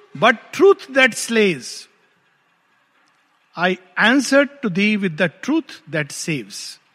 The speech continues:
कौन सा सत्य है जो नष्ट करता है सब कुछ और कौन सा सत्य है जो बचाता है? एक सत्य है जो नष्ट करता है।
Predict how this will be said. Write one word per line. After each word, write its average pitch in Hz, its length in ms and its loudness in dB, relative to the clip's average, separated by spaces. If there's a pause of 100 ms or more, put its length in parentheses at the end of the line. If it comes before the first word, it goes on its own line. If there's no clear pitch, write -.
(840)
कौन 277 240 0
सा 302 180 0
सत्य 262 400 0
है 254 100 4
जो 254 460 -2 (220)
नष्ट 165 380 0
करता 233 300 -4
है 247 100 0
सब 220 240 -8
कुछ 294 200 -8
और 247 100 -4
कौन 202 240 -6
सा 240 100 -10
सत्य 190 340 -8
है 185 80 -4
जो 240 120 -8
बचाता 160 420 -8
है? 120 220 -18 (1040)
एक 233 180 0
सत्य 247 320 -6
है 233 160 -2
जो 262 120 -4
नष्ट 202 360 -2
करता 143 320 -8
है। - 280 -18